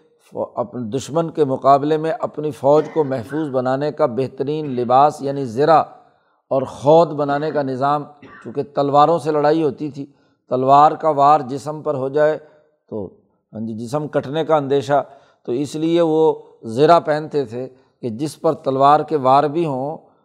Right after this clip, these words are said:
تو اس کے نتیجے میں کیا ہے، اس لوہے کے اوپر وار پڑتا تھا، جسم محفوظ رہتا تھا۔ اسی طرح جو خود پہنتے تھے تو وہ خود بھی،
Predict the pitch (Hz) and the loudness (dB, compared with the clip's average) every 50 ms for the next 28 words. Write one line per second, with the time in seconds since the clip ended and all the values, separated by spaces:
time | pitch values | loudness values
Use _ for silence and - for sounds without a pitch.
0 | _ _ _ - 123 131 127 - - - 170 151 143 123 - 147 143 147 165 165 | _ _ _ -8 -8 -8 -8 -10 -6 -4 -4 -4 -4 -6 -6 -6 -2 -2 -2 0
1 | 165 165 - - 160 156 135 113 - - _ _ _ _ _ _ - 139 127 - | -2 -2 -2 0 0 0 0 -2 -6 -12 _ _ _ _ _ _ -14 -12 -12 -8
2 | 113 113 131 147 156 170 185 151 175 175 165 135 175 165 143 135 139 135 147 143 | -4 0 4 6 6 6 4 2 0 -4 -2 0 0 0 2 4 4 4 4 2
3 | - 135 131 - 151 156 151 117 151 151 131 135 123 131 156 156 147 135 120 104 | -2 -6 -6 -4 -2 -2 -2 -2 -4 -4 -4 -6 -8 -8 -8 -6 -6 -8 -8 -8
4 | - 143 156 151 139 139 131 - 131 120 107 117 - _ _ _ _ _ _ _ | -8 -6 -6 -4 -4 -4 -4 -6 -10 -10 -10 -14 -20 _ _ _ _ _ _ _
5 | _ - - 131 120 156 160 143 165 165 160 160 143 131 151 147 - - - 139 | _ -12 -10 -8 -6 -6 0 2 4 4 4 2 4 2 0 0 0 4 6 8
6 | 156 170 175 151 143 156 160 156 143 - 151 139 113 120 123 127 - _ _ _ | 8 8 6 4 2 -4 -4 -4 -4 -6 -8 -8 -8 -8 -10 -10 -12 _ _ _
7 | _ _ _ _ _ - 120 120 131 135 127 - - 131 147 156 160 147 151 147 | _ _ _ _ _ -8 -6 -4 -4 -4 -4 0 4 6 6 6 6 4 0 -2
8 | 151 151 | -2 -2